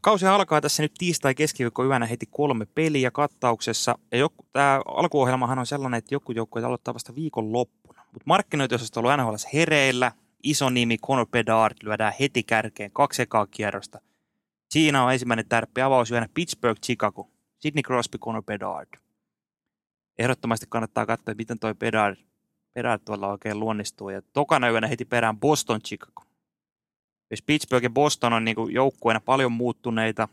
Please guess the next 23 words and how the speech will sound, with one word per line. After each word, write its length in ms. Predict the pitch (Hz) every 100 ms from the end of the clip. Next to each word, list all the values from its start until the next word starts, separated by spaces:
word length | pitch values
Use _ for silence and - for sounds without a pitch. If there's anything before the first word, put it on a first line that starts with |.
| _
todella 300 | 113 120 117
mielenkiintoisia 800 | 113 110 107 - 104 101 101 104
seurata 480 | 110 110 110 101 101 _ _ _
Bedardin 360 | 107 107 98 104
ohella. 380 | 117 107 101 - _ _ _
Sitten 360 | _ _ _ -
mennään 240 | 135 123
loppuviikkoon 640 | 127 123 131 113 110 117 107
päin. 160 | 110 107
Torstai, 420 | 151 135 - 113
perjantai 380 | 120 117 113 110
yönä 160 | 110 -
Columbus, 460 | 165 175 147 110 -
Philadelphia. 600 | 123 117 104 101 - - _ _ _ _ _ _ _ _ _ _ _ _ _
Pate 220 | 151 160
Laine 380 | 143 139 139 131 - _ _ _
taitaa 320 | - 160 139
avata 180 | 139 135
tossa 300 | - 131 -
kautensa, 560 | - 123 113 113 107 107
just 220 | 107 -
mainittu 500 | - 123 110 - 110 - _ _ _ _ _
ykkösketjusentterinä. 1120 | 135 - - 113 110 107 117 107 107 104 107